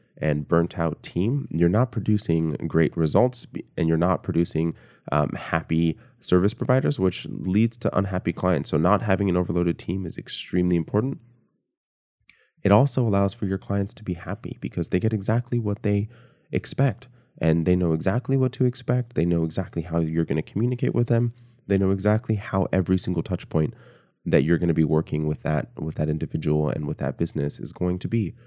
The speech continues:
which leads to you having improved client attrition. So you're able to keep more of the clients that you're working with. You don't have to spend as much time in your sales process,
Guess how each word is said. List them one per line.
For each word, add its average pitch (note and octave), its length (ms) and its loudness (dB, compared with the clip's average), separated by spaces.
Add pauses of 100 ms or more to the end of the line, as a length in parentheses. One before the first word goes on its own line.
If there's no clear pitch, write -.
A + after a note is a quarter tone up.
(180)
which - 240 -4
leads A#2+ 220 0
to G#2 100 -8
you A2 140 -2
having G#2+ 400 -2
improved - 500 -2
client F#2+ 300 -2
attrition. E2 420 -2 (360)
So - 100 -2
you're E2+ 100 6
able D#2+ 140 0
to D#2+ 80 0
keep - 320 -4
more G#2+ 100 0
of G#2 80 -2
the G2+ 100 -2
clients G2 360 -2
that - 120 -4
you're F2 80 -2
working F2+ 360 -2
with. F2+ 200 -4
You D#2+ 120 2
don't D#2+ 160 -2
have D#2+ 160 -8
to D2 80 -6
spend D#2 200 -2
as D2 120 -2
much - 240 -6
time F2+ 320 0
in F2 80 -2
your D#2+ 100 -2
sales - 260 -4
process, G2+ 640 -2